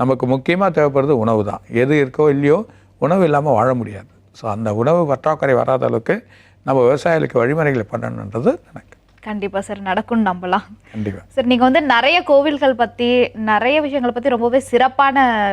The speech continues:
Speaker 2: விஷயங்கள், எங்களுக்கு தெரியாத அம்சங்கள் நிறைய சொல்லியிருக்கீங்க சார். So, அதை தொடர்ந்து இந்த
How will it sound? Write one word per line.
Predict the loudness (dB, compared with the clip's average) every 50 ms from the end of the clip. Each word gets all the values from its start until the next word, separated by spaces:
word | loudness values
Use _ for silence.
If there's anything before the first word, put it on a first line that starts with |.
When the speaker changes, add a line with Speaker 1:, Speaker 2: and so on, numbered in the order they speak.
| -2 -4
Speaker 2:
விஷயங்கள், | -6 -10 -8 -4 -2 -2 -2 0
எங்களுக்கு | 0 -2 -2 -2 -2 -2
தெரியாத | 0 2 2 2 2 2 2 2 2 0 0
அம்சங்கள் | -2 -6 -6 -6 -6 -2 0 0
நிறைய | 2 2 2 2 0 -2
சொல்லியிருக்கீங்க | -6 -8 -8 -10 -10 -14 -14 -14 -14 -12
சார். | -12 -14 -14 -16 -20 -20 -20 _
So, | -6 -2
அதை | 0 0 2 2
தொடர்ந்து | 2 0 0 0 -2 0 2 2 2 2
இந்த | 2 2